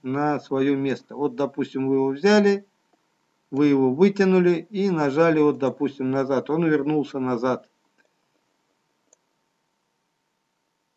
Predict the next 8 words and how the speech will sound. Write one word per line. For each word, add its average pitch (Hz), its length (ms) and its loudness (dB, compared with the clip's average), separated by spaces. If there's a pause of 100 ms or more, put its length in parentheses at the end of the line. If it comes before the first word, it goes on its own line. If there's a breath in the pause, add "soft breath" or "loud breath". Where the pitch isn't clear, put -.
(640)
Вот 156 240 -10
таким 151 400 -4
вот 147 200 -4
образом. 127 480 -2
Можно 165 380 2
возвращать 147 640 2
вот 135 180 -2
в - 100 -20